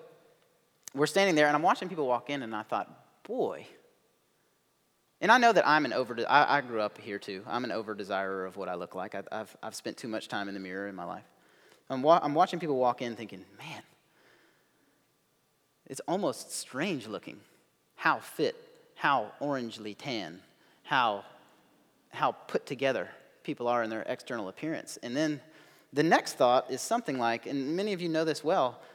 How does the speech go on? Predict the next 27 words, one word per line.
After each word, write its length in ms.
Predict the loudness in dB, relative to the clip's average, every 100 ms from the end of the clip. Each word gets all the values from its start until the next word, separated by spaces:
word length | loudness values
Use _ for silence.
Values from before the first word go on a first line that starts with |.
| -20 _ _ _ _ _ _ _ _ _ _ _
we 280 | -4 2 4
live 220 | 6 6
in 120 | 6
this 140 | 2
process 500 | 4 4 4 2 0
of 120 | -2 -4
decay, 520 | -4 2 4 6 4
and 100 | 4
in 140 | 0
just 260 | 0 0 2
a 60 |
minute, 480 | 0 2 0 0 -4 -12 -20 _ _ _ _
like, 80 | -12
just 140 | -8
a 60 | -8
few 260 | -8 -2 0
years, 720 | 0 -2 -2 -4 -6 -12 -16 _ _ _ _ _ _ _ _ _ _
your, 180 | -6 -4
your 380 | -2 -2 0 0
whole, 360 | -2 -2 0
your 240 | 2 0 2
eye, 220 | 2 2
you're 140 | 0
gonna 140 | -2 -2
be 260 | -4 -10 -12
wrinkly 600 | -4 -2 -2 0 2 4 2
and, 240 | 0 -6